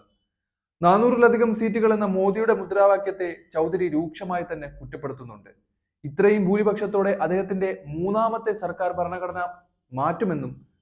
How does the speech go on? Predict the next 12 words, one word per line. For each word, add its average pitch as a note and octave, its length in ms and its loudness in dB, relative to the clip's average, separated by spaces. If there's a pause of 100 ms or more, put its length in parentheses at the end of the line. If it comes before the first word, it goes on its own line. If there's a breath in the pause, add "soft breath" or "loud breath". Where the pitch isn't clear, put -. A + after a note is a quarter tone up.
സംവരണം G3 480 0
നിർത്തലാക്കുമെന്ന F#3+ 680 0
ഭയത്തിന് D#3+ 480 -2 (160)
ഇത് D3+ 120 -4 (140)
ആക്കം E3 360 -6
കൂടിയെന്നും D#3 500 -6 (100)
ഒരു C#3 120 -8
ബി C3 160 -2
ജെ C#3+ 140 -8
പി C#3 120 -10
നേതാവ് A#2+ 340 -10
പറഞ്ഞിരുന്നു. A2 500 -18